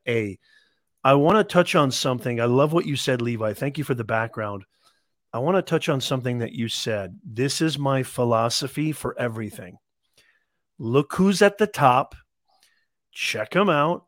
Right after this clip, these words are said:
How can I model them? What are they doing? How can I incorporate that into my whatever that is," right?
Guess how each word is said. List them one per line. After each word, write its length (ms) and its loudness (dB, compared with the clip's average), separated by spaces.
How 340 -8
can 180 0
I 120 4
model 400 2
them? 360 -2
What 300 -4
are 80 4
they 180 0
doing? 560 -4
How 280 -4
can 200 -2
I 120 0
incorporate 760 -4
that 320 -2
into 420 -6
my 760 -4
whatever 400 2
that 200 -2
is," 460 -14
right? 340 -6